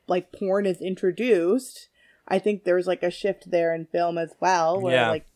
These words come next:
Speaker 1: things,
Speaker 2: that's
Speaker 1: these
Speaker 2: fair.
Speaker 1: things are accessible now to people. So, like, why not put what people are, like, searching for on the side in mainstream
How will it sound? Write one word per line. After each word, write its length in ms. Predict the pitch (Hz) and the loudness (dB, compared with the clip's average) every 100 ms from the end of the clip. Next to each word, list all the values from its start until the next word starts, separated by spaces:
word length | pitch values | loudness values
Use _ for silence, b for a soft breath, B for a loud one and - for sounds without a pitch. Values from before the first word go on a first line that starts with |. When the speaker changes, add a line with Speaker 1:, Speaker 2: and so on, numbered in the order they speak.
| - | -4
Speaker 1:
things, 220 | 185 180 | -4 -4
Speaker 2:
that's 60 | - | -4
Speaker 1:
these 120 | 208 | -2
Speaker 2:
fair. 80 | 196 | 0
Speaker 1:
things 200 | 208 202 | 0 0
are 140 | 185 | 0
accessible 680 | 175 - 202 - 226 196 170 | -2 0 0 0 0 0 0
now 240 | 160 156 | 0 -2
to 140 | 165 175 | -4 -6
people. 500 | 202 - 165 208 B B B | -8 -6 0 0 B B B
So, 200 | - 208 | -2 0
like, 260 | 185 180 - _ | 2 0 -4 _
why 340 | - 180 180 185 | -14 -2 0 2
not 280 | 185 175 - | 0 -4 -4
put 340 | - 175 - | -2 -2 -2
what 280 | 160 170 - | -4 -4 -4
people 260 | - 175 175 | -10 -4 -2
are, 140 | 170 | -2
like, 200 | 165 156 | -4 -4
searching 400 | - 170 175 165 - | -4 -4 -4 -8 -4
for 280 | 170 170 | 0 0
on 160 | 160 165 | -2 -6
the 100 | 165 | -6
side 440 | - 370 302 214 | -4 -2 2 2
in 260 | 208 190 180 | 2 -2 -4
mainstream 840 | 165 175 170 - 180 160 160 160 | -6 -8 -12 -8 -6 -6 -8 -12